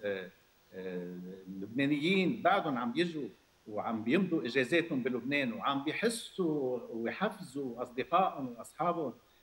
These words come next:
بأنهم يجوا يمضوا إجازاتهم كمان بلبنان ويعملوا إنفاق. آه، والإنفاق اللي عم يعمله المغترب،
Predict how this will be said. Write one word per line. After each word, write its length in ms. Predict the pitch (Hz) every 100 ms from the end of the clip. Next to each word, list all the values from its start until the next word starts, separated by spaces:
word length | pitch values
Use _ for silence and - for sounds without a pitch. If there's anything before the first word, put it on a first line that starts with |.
| _
بأنهم 360 | 143 151 147 143
يجوا 340 | 190 208 175
يمضوا 440 | 151 180 170 156 135
إجازاتهم 520 | 120 123 175 175 139
كمان 360 | 131 139 202
بلبنان 540 | 143 131 127 - 135 123 - _ _
ويعملوا 760 | 113 107 104 123 175 190 151 127
إنفاق. 460 | 131 - 175 165 - - _ _ _
آه، 540 | 107 104 104 104 107 107
والإنفاق 640 | 110 120 135 - 160 220 285
اللي 160 | 151
عم 240 | 120 117 123
يعمله 320 | 190 190 156
المغترب، 600 | 135 156 - 180 151